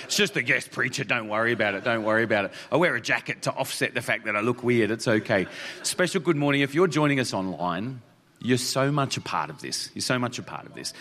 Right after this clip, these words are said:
So, uh, we're thrilled that you're with us. And right where you're sitting, wherever you're listening, lock into God's word. I know Jesus has something good for you this morning, like he does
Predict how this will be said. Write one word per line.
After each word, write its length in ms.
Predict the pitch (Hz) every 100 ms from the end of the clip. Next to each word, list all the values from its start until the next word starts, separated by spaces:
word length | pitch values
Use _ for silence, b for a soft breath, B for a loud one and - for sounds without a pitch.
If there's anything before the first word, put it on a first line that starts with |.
| B -
So, 320 | - 107 104
uh, 80 | 95
we're 140 | 104
thrilled 260 | - 151 147
that 120 | 131
you're 100 | 117
with 160 | 123
us. 180 | 170 185
And 240 | - 123 127
right 180 | 180
where 120 | - 175
you're 100 | 170
sitting, 320 | - 156 143
wherever 380 | 117 - 190 208
you're 160 | 190
listening, 420 | 147 143 143 117 B B B
lock 320 | 143 180 -
into 260 | 180 151 147
God's 320 | 113 107 104
word. 180 | 107 110
I 160 | 135
know 160 | 156 139
Jesus 340 | 127 117 113
has 160 | 101 98
something 260 | 117 113
good 140 | 101 113
for 100 | 117
you 160 | 107
this 200 | 120 110
morning, 240 | 123 123 117
like 120 | 123
he 100 | 123
does 280 | 123 131